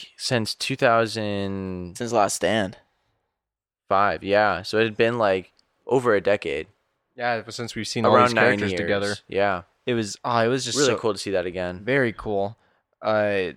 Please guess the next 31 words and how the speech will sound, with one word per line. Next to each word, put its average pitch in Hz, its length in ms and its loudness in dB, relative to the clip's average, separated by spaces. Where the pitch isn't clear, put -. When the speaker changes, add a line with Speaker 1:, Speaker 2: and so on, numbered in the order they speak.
Speaker 3:
Hugh 131 220 -4
Jackman 113 400 2
in 110 80 -2
this 107 160 -6
movie 107 180 -6
was 104 180 -4
amazing. 98 640 -4
Uh, 104 240 -2
Jennifer 139 380 0
Lawrence, 120 400 2
too, 113 260 0
was 95 160 -2
absolutely, 104 520 0
this 101 240 -4
is 104 80 -10
probably 104 320 2
one 101 120 0
of 92 100 -4
her 92 80 -10
best 98 200 -4
performances 101 540 -4
ever. 101 320 -2
She 90 100 0
Speaker 1:
Yeah. 87 240 4
Speaker 3:
was 87 80 -4
very 123 320 4
great 107 240 0
in 98 60 -10
this 98 200 -10
movie. 98 380 -6
Uh, 104 300 4